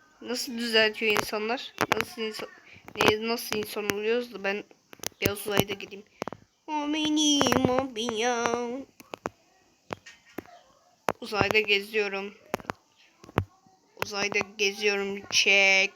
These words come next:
<laughs> Ben cidden nereye gideceğim ya? Ha, buraya, buraya mı? Muhtemelen buraya gideceğim ben. Nasıl? Ee, ne yapacağım? Adam da buraya geldi.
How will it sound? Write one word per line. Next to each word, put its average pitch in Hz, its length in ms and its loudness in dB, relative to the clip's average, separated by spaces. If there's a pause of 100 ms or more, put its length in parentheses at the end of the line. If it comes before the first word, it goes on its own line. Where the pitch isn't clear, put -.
<laughs> 269 800 6 (1800)
Ben 226 140 2
cidden 285 400 -2
nereye 254 240 2
gideceğim 339 400 -2
ya? 254 100 0 (640)
Ha, 220 220 -8
buraya, 285 220 4 (280)
buraya 269 260 4
mı? 147 120 -8 (1600)
Muhtemelen 226 420 -4
buraya 208 180 2
gideceğim 185 400 -2
ben. 214 80 -16 (3750)
Nasıl? 294 320 -8 (720)
Ee, 214 220 2
ne 240 80 -2
yapacağım? 247 380 -4 (480)
Adam 220 340 -2
da 220 100 -2
buraya 202 180 -2
geldi. 170 400 -4